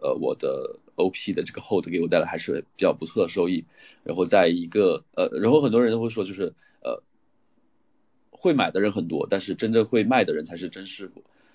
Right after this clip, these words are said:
那其实，呃，我觉得给大家一个，一个比较好的一个点就是说，大家觉得千万不要做任何的贪心的事情，就是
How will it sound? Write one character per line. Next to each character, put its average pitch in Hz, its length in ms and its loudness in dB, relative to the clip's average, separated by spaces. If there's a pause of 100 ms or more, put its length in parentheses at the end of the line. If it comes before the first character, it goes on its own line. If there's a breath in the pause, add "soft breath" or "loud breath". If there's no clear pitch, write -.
那 87 240 -2
其 - 140 -8
实， 98 560 4
呃， 82 180 4
我 85 140 2
觉 98 100 -2
得 95 80 0
给 95 120 0
大 104 120 2
家 104 160 6
一 104 140 -2
个， 101 320 2
一 90 80 -8
个 107 160 0
比 98 140 -8
较 104 120 -2
好 92 160 -6
的 - 80 -4
一 90 60 -8
个 104 80 -12
点 - 160 -16
就 85 100 -16
是 87 60 -20
说， 90 160 -14
大 98 140 -2
家 92 180 0
觉 82 200 -16
得 73 60 -20 (480)
千 135 200 0
万 139 100 0
不 101 60 0
要 90 120 2
做 101 140 -4
任 104 100 0
何 90 80 -12
的 87 80 -4
贪 90 160 -12
心 98 120 -8
的 87 80 -6
事 82 140 -8
情， - 140 -10
就 - 100 -6
是 - 220 -10